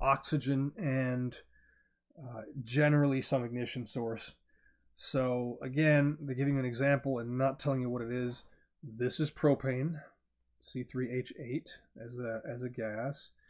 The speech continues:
If I combine that with oxygen and a condition of a spark, uh, what I get is carbon dioxide and water. So if you look at it on its face,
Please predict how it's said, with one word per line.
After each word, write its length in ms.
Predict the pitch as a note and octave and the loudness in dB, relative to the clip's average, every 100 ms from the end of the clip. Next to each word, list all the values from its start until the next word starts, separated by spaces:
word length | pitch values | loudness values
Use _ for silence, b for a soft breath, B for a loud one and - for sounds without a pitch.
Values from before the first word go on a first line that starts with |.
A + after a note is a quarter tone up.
| b b b - | b b b -18
If 140 | - | -2
I 100 | C3 | -2
combine 520 | B2+ C#3 B2+ C3+ C#3+ | 0 0 6 6 8
that 180 | C#3 C3+ | 6 4
with 100 | C3+ | 2
oxygen 800 | B2 A#2+ - B2+ A2+ D3+ G3 F#3 - _ _ _ _ - | 0 -2 -4 -8 -2 2 2 0 -6 _ _ _ _ -6
and 400 | C3 C3 C3+ C3+ | 0 2 4 2
a 40 | |
condition 540 | - C3 A#2+ C3+ - | 0 -2 2 2 4
of 120 | C#3+ D3 | 4 2
a 40 | |
spark, 540 | D3 - G#2+ C#3+ D#3+ - - _ _ _ _ _ _ _ _ _ _ _ _ _ _ _ | 0 -2 0 0 0 -8 -20 _ _ _ _ _ _ _ _ _ _ _ _ _ _ _
uh, 160 | A2+ A2+ | -10 -6
what 180 | A#2+ B2+ | -2 0
I 80 | |
get 320 | B2 A#2+ B2+ B2 | 0 0 -2 -2
is 300 | A#2+ B2 - | -4 -4 -6
carbon 380 | - A#2+ A2+ G#2+ | -6 -4 -4 -4
dioxide 800 | A2 A#2+ B2 - A2+ A2 A2+ C#3+ _ _ _ _ | -2 -2 -4 -6 -6 -6 -8 -12 _ _ _ _
and 160 | D3 A#2 | -12 -8
water. 340 | C3 D#3 - - _ | -2 -2 -2 -8 _
So 440 | - C3+ B2+ B2+ - _ _ _ _ _ - | -8 -4 -4 -4 -10 _ _ _ _ _ -12
if 180 | B2+ | -6
you 80 | C#3 | -2
look 260 | D#3+ A3+ D#3+ | 2 2 4
at 180 | D3 C#3+ | 4 4
it 120 | D#3 | 2
on 180 | B2 A#2 | -4 -10
its 100 | A2+ | -12
face, 560 | - A3+ F#3 F3 - - | -2 2 4 4 2 -10